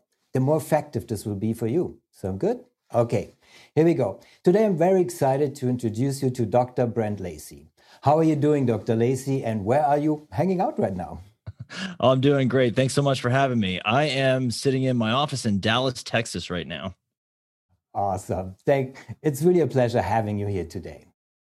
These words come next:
Speaker 1: Doctor Brent Lacey is a gastroenterologist who is passionate about helping physicians succeed with business and personal finances. As a physician, he understands how overwhelming it can be to step out of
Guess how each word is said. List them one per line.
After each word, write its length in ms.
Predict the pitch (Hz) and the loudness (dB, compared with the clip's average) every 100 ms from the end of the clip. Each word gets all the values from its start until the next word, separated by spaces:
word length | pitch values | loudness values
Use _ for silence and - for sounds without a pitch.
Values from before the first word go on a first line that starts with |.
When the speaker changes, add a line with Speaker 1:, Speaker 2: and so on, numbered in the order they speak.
| _ _ _ - | _ _ _ -2
Speaker 1:
Doctor 260 | 120 196 240 | 0 4 4
Brent 200 | 180 156 | 4 2
Lacey 460 | 143 160 151 165 156 | 2 0 0 0 2
is 180 | 135 | 2
a 60 | 120 | 0
gastroenterologist 1500 | 113 127 123 - 135 131 117 117 110 87 82 87 - - - | 2 0 0 0 0 2 0 0 0 -2 -6 -12 -18 -20 -8
who 120 | - | -2
is 120 | 135 | -2
passionate 520 | 135 170 202 - 190 170 | 0 0 0 0 0 0
about 300 | 127 127 127 | 0 0 0
helping 460 | 131 147 147 151 | 0 0 0 -4
physicians 680 | 147 117 107 156 - 185 185 | -2 -2 0 0 0 -2 -4
succeed 720 | - - - - 185 175 190 _ - _ | -4 -6 -6 -6 -2 -2 -4 _ -20 _
with 240 | 135 - - | -6 -2 0
business 420 | 202 175 185 175 | 2 2 -2 -2
and 240 | 127 120 | -4 -4
personal 400 | - 170 170 160 | 0 -2 0 -4
finances. 840 | 151 131 123 101 85 - - - - _ _ _ _ | -2 0 0 -2 -8 -14 -20 -20 -20 _ _ _ _
As 140 | 123 131 | -4 -2
a 60 | |
physician, 680 | - 113 175 220 180 185 - | -2 0 2 2 0 -4 -4
he 200 | - 208 | -4 -2
understands 840 | - 160 151 135 113 107 117 101 - _ _ - | 0 0 -2 -4 -4 -2 -2 -4 -12 _ _ -4
how 120 | 123 | 0
overwhelming 680 | - 160 180 123 117 151 147 | 2 2 2 0 0 0 -2
it 120 | 120 | -2
can 200 | - 117 | -2 -2
be 400 | 107 175 131 156 - _ - | 0 -2 -2 -6 -12 _ -6
to 80 | |
step 320 | 156 - 247 - | -2 0 -2 0
out 180 | 147 151 | 2 2
of 180 | 147 | 0